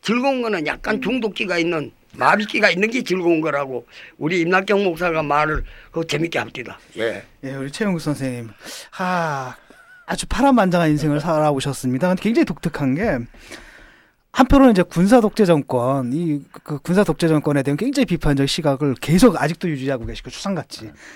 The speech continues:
Speaker 2: 또 다른 한편으로 이게 자본주의 체제에 대한 굉장히 비판적 의식도 유지하고 가-, 계시면서 동시에 기업가로서 돈도 많이 벌어보셨고 <laughs> 그러다가 또 정권하고, 정권하고 협력하기 싫어가지고 또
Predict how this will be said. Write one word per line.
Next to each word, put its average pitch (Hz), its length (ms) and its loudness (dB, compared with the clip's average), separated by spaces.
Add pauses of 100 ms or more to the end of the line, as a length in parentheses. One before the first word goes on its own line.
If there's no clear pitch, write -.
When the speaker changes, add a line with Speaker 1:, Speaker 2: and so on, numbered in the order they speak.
(160)
Speaker 2:
또 220 80 -2
다른 202 220 6
한편으로 175 280 2
이게 139 80 -2
자본주의 170 420 0
체제에 247 380 4
대한 151 200 4
굉장히 233 300 2
비판적 160 400 0
의식도 135 340 -4 (300)
유지하고 170 280 4
가-, 143 100 -6 (420)
계시면서 196 680 6 (360)
동시에 202 300 2
기업가로서 151 840 -2 (380)
돈도 202 260 4
많이 220 320 2
벌어보셨고 156 800 2 (220)
<laughs> - 240 -18
그러다가 208 420 6
또 262 140 4
정권하고, 220 960 0 (340)
정권하고 208 340 2
협력하기 262 440 2
싫어가지고 214 840 0
또 160 340 -2